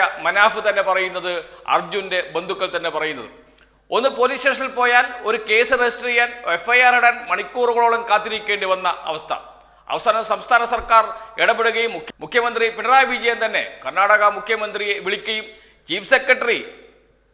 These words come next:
രക്ഷാപ്രവർത്തനം ഏകോപിപ്പിക്കുകയും ഒക്കെ ചെയ്തപ്പോഴാണ് ഒന്ന് ചൂടായത് ഭരണകൂടം. അപ്പോൾ പറയുകയാണ്, "ഈ ഡ്രൈവർ ആരാണ്? ഇത്രയും സ്വാധീനമുള്ള ആളാണോ? ഡ്രൈവറാണോ സ്വാധീനമുള്ളത്? അതല്ല ലോറി മുതലാളിക്കാണോ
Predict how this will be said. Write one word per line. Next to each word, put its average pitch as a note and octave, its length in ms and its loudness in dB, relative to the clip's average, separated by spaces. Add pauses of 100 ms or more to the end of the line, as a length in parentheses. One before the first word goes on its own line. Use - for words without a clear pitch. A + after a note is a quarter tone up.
(140)
രക്ഷാപ്രവർത്തനം G#3+ 720 2 (160)
ഏകോപിപ്പിക്കുകയും A#3 720 0
ഒക്കെ G#3+ 140 -4 (100)
ചെയ്തപ്പോഴാണ് G3+ 640 0 (580)
ഒന്ന് G#3 220 -6 (100)
ചൂടായത് F#3+ 600 2 (200)
ഭരണകൂടം. F3 460 0 (500)
അപ്പോൾ C#4 280 2
പറയുകയാണ്, C4 420 2 (420)
"ഈ A#3 40 -8 (500)
ഡ്രൈവർ A#3+ 340 -2 (400)
ആരാണ്? B3 320 2 (300)
ഇത്രയും B3 300 -8
സ്വാധീനമുള്ള A#3 600 -2
ആളാണോ? A#3 280 4 (920)
ഡ്രൈവറാണോ A3+ 600 6
സ്വാധീനമുള്ളത്? A#3 640 2 (360)
അതല്ല A#3 200 4 (180)
ലോറി B3 280 6 (100)
മുതലാളിക്കാണോ A#3 540 4